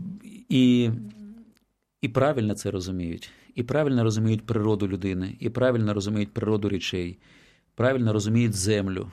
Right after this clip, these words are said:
як її обробляти, як за нею доглядати. Тобто, якщо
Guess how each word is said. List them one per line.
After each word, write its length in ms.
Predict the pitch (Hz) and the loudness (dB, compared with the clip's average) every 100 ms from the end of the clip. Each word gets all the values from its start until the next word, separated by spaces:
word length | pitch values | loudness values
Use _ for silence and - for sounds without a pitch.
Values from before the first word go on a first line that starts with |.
| - | -16
як 300 | - 107 101 | -4 -4 -2
її 100 | 107 | -2
обробляти, 680 | 104 107 101 95 92 - 95 - - - _ - - - - 120 | -2 0 0 0 -2 -4 -12 -12 -20 -20 _ -20 -20 -20 -18 -8
як 320 | 110 110 113 110 | -2 2 2 0
за 120 | 107 | 0
нею 280 | 104 101 98 | 0 0 0
доглядати. 680 | 101 90 104 98 92 101 92 - - - _ | -2 -2 -2 -2 -2 -8 -14 -20 -20 -20 _
Тобто, 460 | - 120 117 117 107 - - _ | -2 -2 0 -2 -2 -6 -20 _
якщо 600 | 107 110 - 131 131 | -4 -2 0 2 2